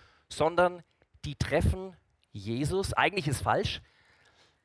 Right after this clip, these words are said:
Können wir weitermachen? Nicht, nicht die finden Jesus, sondern Jesus findet die. Du findest Gott nicht, er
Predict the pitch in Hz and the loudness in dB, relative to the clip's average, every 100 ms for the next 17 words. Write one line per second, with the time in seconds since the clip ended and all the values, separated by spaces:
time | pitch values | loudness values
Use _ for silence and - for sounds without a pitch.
0 | _ _ _ _ _ - 139 120 143 175 | _ _ _ _ _ -4 2 4 4 2
1 | 170 160 147 143 - - - 180 - 196 | 0 -2 -8 -6 -6 -8 -6 -6 -4 -4
2 | 220 254 - 226 214 - 196 160 - 135 | -4 0 2 2 0 -8 -10 -10 -8 -2
3 | 170 202 208 185 165 131 156 190 196 - | -2 -2 -4 -2 -4 -4 -4 -2 -2 -2
4 | 180 143 127 180 202 240 - _ _ _ | 0 -4 -4 -8 -8 -8 -12 _ _ _
5 | _ _ - 170 - 175 156 - 131 - | _ _ -12 -4 -4 -2 -6 -4 -6 -6
6 | 135 165 - - - _ _ _ _ - | -12 -12 -14 -16 -18 _ _ _ _ -4
7 | 120 127 131 | -2 0 -2